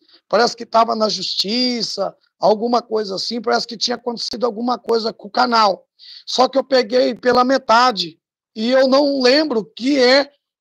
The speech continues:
que aconteceu. Fala pra nós aí que já é uma dica, né? Que talvez, por exemplo, olha,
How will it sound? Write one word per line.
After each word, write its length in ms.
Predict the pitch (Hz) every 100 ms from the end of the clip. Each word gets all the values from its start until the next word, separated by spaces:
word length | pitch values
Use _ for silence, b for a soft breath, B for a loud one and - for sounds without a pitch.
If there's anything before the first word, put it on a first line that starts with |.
| -
que 140 | 254
aconteceu. 880 | 269 - 254 294 285 240 247 240 - _ _ _ _
Fala 280 | - 262 302
pra 160 | 311
nós 300 | 294 302 294
aí 180 | 269 262
que 160 | 269 269
já 240 | 226 247
é 80 | 254
uma 260 | 269 294 294
dica, 440 | 185 285 330 247
né? 140 | 240
Que 80 | 226
talvez, 360 | 240 220 247 240
por 160 | 247
exemplo, 480 | 254 202 240 262 214
olha, 380 | 240 262 220